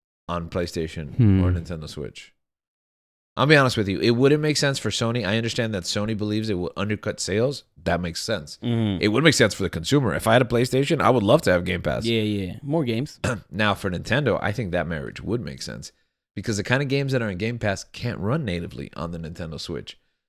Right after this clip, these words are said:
Speaker 1: So it's not like they're be losing sales 'cause they don't sell those games,
Speaker 2: Hmm.
Speaker 1: but they would be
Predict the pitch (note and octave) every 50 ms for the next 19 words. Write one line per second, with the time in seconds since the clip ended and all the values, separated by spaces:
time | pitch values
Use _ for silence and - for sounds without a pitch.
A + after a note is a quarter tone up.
0 | _ _ _ _ _ _ _ _ - C3 A2 F#2 E2+ - - E2+ F2+ - - B2
1 | B2 C3+ C#3 B2+ A2 - G#2 G2+ G2 F#2+ F2 E2+ D#2 - - _ _ _ _ _
2 | _ _ _ _ _ _ _ _ _ _ _ _ _ _ G#2 F#2+ G2+ A2+ G#2+ G2+
3 | G#2 A#2+ B2 B2 A2+ B2 A#2 G2+ F#2 F2+ - A#2+ C3 D3+ B2 F2+ F2 G2 - -
4 | - F#2+ F#2 G#2 A2+ A2+ - - - A2+ B2+ C#3+ G#2+ - E2 - G2 D#2 D2+ C#2+
5 | F#2 - - _ G#2 G2 G2 F#2 F#2 G2+ F#2+ G#2 G2 F2+ E2+ F2 G2+ B2 E3 B3
6 | C4 G3 - F#2 F2+ F2+ F2+ G#2 A2